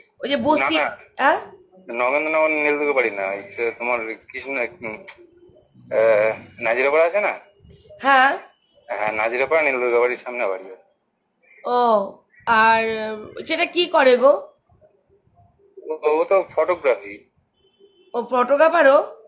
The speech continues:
Speaker 2: হ্যাঁ।
Speaker 1: তোমার বন্ধু?
Speaker 2: না, বন্ধু বলতে সেরকম, ওই পাড়াতেই বাড়ি।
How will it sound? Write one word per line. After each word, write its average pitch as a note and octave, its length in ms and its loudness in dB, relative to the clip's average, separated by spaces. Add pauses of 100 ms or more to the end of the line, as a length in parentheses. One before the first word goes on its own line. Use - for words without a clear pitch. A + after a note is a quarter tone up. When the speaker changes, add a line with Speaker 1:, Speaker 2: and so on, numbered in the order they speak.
(260)
Speaker 2:
হ্যাঁ। A#2+ 520 -4 (640)
Speaker 1:
তোমার C4+ 240 2
বন্ধু? C4+ 520 0 (1500)
Speaker 2:
না, E3+ 120 -2
বন্ধু A#2+ 420 -4
বলতে F3+ 240 -2
সেরকম, C#3+ 600 -2 (1120)
ওই D#3 80 -4
পাড়াতেই C3+ 420 0
বাড়ি। F#2+ 220 0